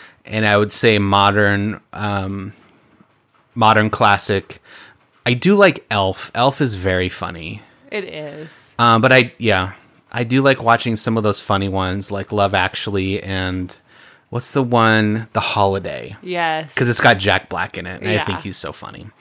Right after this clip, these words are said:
Speaker 2: The
Speaker 1: Uh,
Speaker 2: Holiday has some really good moments.
Speaker 1: Yeah. How about you?
Speaker 2: Um, that's a great question. I feel like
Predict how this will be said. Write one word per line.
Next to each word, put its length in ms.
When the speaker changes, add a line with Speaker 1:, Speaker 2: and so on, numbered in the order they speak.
Speaker 2:
The 60
Speaker 1:
Uh, 60
Speaker 2:
Holiday 340
has 200
some 220
really 200
good 160
moments. 340
Speaker 1:
Yeah. 240
How 120
about 120
you? 160
Speaker 2:
Um, 720
that's 380
a 40
great 320
question. 580
I 200
feel 640
like 560